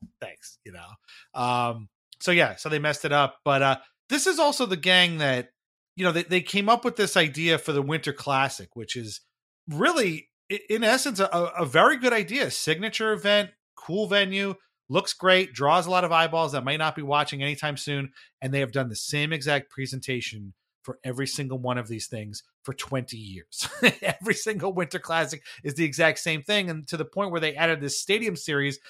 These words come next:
and even the hardest of hardcore fans would be hard pressed to tell you what the difference was like, "Was that a Stadium Series game?" "Oh, no, that was a Winter Classic." "Are you sure?" "Yeah."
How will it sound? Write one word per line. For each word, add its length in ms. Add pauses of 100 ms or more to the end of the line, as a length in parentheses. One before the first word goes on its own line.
(140)
and 320
even 240
the 80
hardest 500 (140)
of 140
hardcore 420
fans 200
would 60
be 80
hard 280
pressed 260 (340)
to 80
tell 220
you 160
what 160
the 60
difference 300
was 420 (280)
like, 100
"Was 120
that 100
a 40
Stadium 320
Series 300
game?" 160
"Oh, 160
no, 100
that 80
was 120
a 40
Winter 160
Classic." 360
"Are 80
you 100
sure?" 340
"Yeah." 260